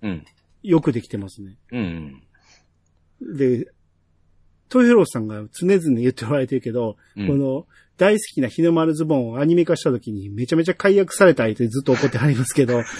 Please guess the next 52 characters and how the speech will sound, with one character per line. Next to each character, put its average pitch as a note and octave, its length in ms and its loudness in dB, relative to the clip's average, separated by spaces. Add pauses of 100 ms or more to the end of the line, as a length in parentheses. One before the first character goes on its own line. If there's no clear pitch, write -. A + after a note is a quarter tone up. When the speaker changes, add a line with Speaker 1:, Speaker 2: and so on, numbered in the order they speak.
(440)
Speaker 1:
<laughs> - 760 -2
Speaker 2:
ど G#3+ 100 8
こ B3+ 120 4
が A#3 120 6
変 A#3 120 2
わ A3+ 80 4
っ G#3+ 80 -2
て A3 100 2
ん G#3 40 0
の E3+ 80 2
か C3+ 80 2
わ D3+ 100 2
か F3+ 140 0
ら E3 180 4
ん D#3+ 80 4
ま D#3+ 140 4
ま D#3 120 4
俺 D3+ 140 2
は C#3+ 60 2
見、 D#3 180 4
見 F3 220 4
な E3+ 80 4
か C#3 80 -2
っ - 40 -2
た G#2 100 -12
ん - 20 -12
で G2+ 80 -14
す - 60 -18
け A2+ 80 -8
ど、 A2+ 280 -6
Speaker 1:
は A2 280 4
い。 D2+ 140 -6 (1000)
Speaker 2:
え C#3+ 960 -2
ー、 D#3+ 40 0
オ A3+ 140 6
ー - 20 -6
プ C4+ 200 0
ニ C4 180 6
ン B3+ 80 6
グ A#3+ 260 2
ア A#3 40 0
ニ A#3 140 2
メ A#3 120 4
ー G3+ 60 2
シ - 100 -4
ョ F3 40 4
ン E3 40 4
に D3 60 4
関 F3+ 320 0
し - 80 -10
て F#3 80 2
は D3+ 340 2